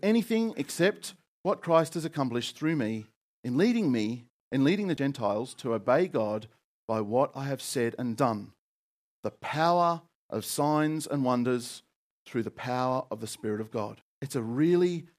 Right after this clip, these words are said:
significant aspect to the power of the Holy Spirit. But we've got to be a bit careful, because when we typecast the Holy Spirit as a Holy Spirit just of power and wonder, we forget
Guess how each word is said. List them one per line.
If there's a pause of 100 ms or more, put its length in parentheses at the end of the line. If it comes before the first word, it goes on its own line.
significant (140)
aspect (200)
to
the
power
of
the
Holy
Spirit. (680)
But
we've
got
to
be
a
bit
careful, (120)
because
when
we
typecast
the
Holy
Spirit (360)
as
a
Holy
Spirit
just (800)
of
power
and
wonder, (220)
we
forget